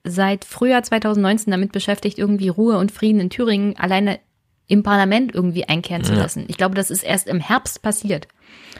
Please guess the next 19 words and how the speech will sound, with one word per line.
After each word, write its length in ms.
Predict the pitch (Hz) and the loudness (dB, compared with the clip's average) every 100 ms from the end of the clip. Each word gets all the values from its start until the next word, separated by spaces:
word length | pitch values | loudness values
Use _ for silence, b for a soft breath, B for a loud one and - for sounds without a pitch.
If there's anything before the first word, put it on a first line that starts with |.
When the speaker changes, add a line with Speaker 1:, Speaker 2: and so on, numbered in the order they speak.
| B - | B 0
Speaker 1:
Und 140 | 208 | 2
im 100 | 196 | 4
Januar 480 | 196 233 302 214 220 | 4 2 2 2 0
ging 220 | 196 202 | 0 -2
das 180 | 196 - | -2 -2
dann 220 | 190 185 | -2 -2
los 400 | 196 220 214 - | 0 -2 -4 -6
mit 380 | 196 196 190 - | 0 0 -2 -10
Corona. 500 | - 175 185 180 - - | -10 -4 -2 -2 -4 -6
Ich 100 | 180 | -2
meine, 180 | 185 | 0
das 160 | 190 185 | -2 -4
kam 200 | - 208 | -2 2
dann 160 | 202 202 | 2 4
nicht 180 | 214 - | 2 0
gleich 220 | 185 185 | -2 0
in 120 | 190 | -2
Deutschland 360 | 180 170 165 160 | -2 -2 -6 -6
an. 220 | 202 170 | -4 -6